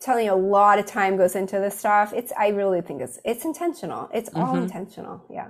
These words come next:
Speaker 2: Yeah.
Speaker 1: Yeah.
Speaker 2: Um, now, speaking of intentions, we can have the best of intentions for our kids to have great dental health and great hygiene. Um, asking for a mum of teen here. <laughs> How do
Speaker 1: Yes,
Speaker 2: we, how do
Speaker 1: yes,
Speaker 2: we,
Speaker 1: yes.
Speaker 2: how do we get our kids flossing?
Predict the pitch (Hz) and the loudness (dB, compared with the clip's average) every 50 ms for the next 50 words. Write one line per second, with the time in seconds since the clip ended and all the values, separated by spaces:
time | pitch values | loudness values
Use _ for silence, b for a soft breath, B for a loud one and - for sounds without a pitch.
0 | - - 170 165 165 156 156 - - - - - _ _ b b b b b b | -10 -6 -4 -2 -2 -2 -2 -4 -6 -10 -14 -18 _ _ b b b b b b
1 | b b b b b b b b 175 180 180 185 185 - 202 208 202 202 202 202 | b b b b b b b b 0 2 2 2 0 0 0 0 0 0 -2 -2
2 | - - 240 233 - 262 240 220 185 170 156 143 - 151 139 131 123 - - 127 | 0 0 0 0 0 -2 -2 0 0 -2 -2 -4 -4 -8 -8 -8 -10 -10 -10 -10
3 | 135 143 196 202 208 196 202 196 196 185 185 190 180 170 190 170 143 175 170 180 | -10 -10 -12 -8 -4 -4 -4 -2 -2 -4 -2 -4 -4 -4 -6 -6 -2 0 0 0
4 | 202 196 - 220 202 220 220 185 180 165 156 151 170 160 - - 170 147 143 - | 0 -2 -2 -2 -2 0 -2 0 -2 -2 -4 -4 -6 -8 -6 -2 -2 -2 -2 -4
5 | - - 156 139 - - 151 151 147 135 135 131 - 131 135 143 - - 135 131 | -4 -6 -6 -6 -6 -6 -6 -4 -4 -4 -6 -6 -4 -4 -4 -4 -4 -6 -6 -6
6 | 127 131 127 120 113 113 117 - - 120 110 - 120 123 123 - - 127 120 117 | -6 -6 -6 -6 -6 -6 -6 -8 -10 -10 -6 -4 -4 -4 -4 -4 -4 -4 -4 -4
7 | 113 120 107 104 101 117 143 - b b b b b b b b b b b b | -4 -6 -8 -8 -8 -10 -12 -12 b b b b b b b b b b b b
8 | b b - 147 147 147 151 156 156 156 156 - - 156 160 170 170 - - 202 | b b -2 0 2 2 2 0 0 -2 -4 0 0 2 2 0 -2 -2 -2 -2
9 | 208 202 196 - 202 180 160 151 147 147 143 143 143 135 127 - - 139 143 139 | -2 -2 -4 -4 -2 -2 0 0 -2 -2 -2 -4 -4 -6 -8 -10 -8 -6 -4 -4
10 | 139 143 147 135 139 123 120 120 - 185 185 _ _ - 196 - - - 277 302 | -4 -4 -4 -4 -6 -6 -6 -6 -8 -10 -10 _ _ -8 -6 -4 0 4 4 4
11 | 247 214 214 403 180 180 185 392 - - - 233 277 311 330 392 392 381 381 392 | 6 8 8 8 8 8 6 4 4 4 4 6 8 10 10 10 8 6 6 6
12 | 381 320 233 240 233 220 415 381 381 415 440 427 403 359 381 359 359 339 330 330 | 6 6 8 6 6 8 6 6 6 6 4 4 6 6 6 6 8 6 6 4
13 | - - 285 269 254 - - _ - 180 175 180 185 - - - 190 165 143 127 | 2 0 -2 -2 -2 -4 -10 _ -6 -4 -4 -4 -4 -6 -10 -10 -6 -6 -6 -6
14 | 120 - - - | -8 -10 -14 -16